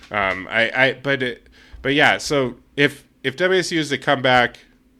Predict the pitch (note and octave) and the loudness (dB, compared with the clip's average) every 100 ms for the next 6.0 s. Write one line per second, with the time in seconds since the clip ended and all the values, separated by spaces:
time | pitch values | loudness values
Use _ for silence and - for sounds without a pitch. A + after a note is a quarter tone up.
0 | _ B2 A2 - - C3+ B2+ - - C#3+ | _ -10 -10 -10 -6 -4 -4 -8 0 0
1 | - A#2+ B2 A#2+ A#2 A2+ G#2+ - A2+ B2 | 2 -4 0 0 0 -2 -8 -2 -2 -2
2 | - - _ - C3+ C3 C3 - B2+ C#3+ | -8 -16 _ -6 -2 0 -2 -12 -14 -10
3 | C#3 D3 D3 C#3 - - - _ - A2+ | -6 -2 -2 -2 -10 -20 -20 _ -8 -2
4 | A2+ F#2+ - - D3 D3+ C3 C3 A#2 G#2+ | 0 -2 -6 0 2 2 0 -2 -6 -4
5 | A2+ A2 G2 F#2+ F#2 - F2+ F#2+ - - | -4 -4 -2 -4 -4 -6 -8 -8 -12 -18